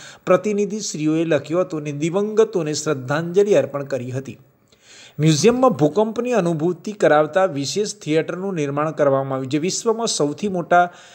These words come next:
સિમ્યુલેટર પૈકીનું એક છે. ત્યારે અહીં જી ટ્વેન્ટીના સભ્યો શ્રીઓએ ધ્રુજારી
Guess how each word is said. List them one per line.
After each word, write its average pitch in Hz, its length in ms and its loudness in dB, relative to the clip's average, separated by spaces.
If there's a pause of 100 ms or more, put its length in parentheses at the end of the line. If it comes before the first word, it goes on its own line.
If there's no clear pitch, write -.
(200)
સિમ્યુલેટર 226 720 0
પૈકીનું 180 560 -4 (100)
એક 151 220 -4
છે. - 180 -10 (960)
ત્યારે 214 280 6
અહીં 196 360 -2
જી 180 160 -4
ટ્વેન્ટીના 190 520 -6
સભ્યો 165 640 4
શ્રીઓએ 196 560 2 (960)
ધ્રુજારી 156 840 2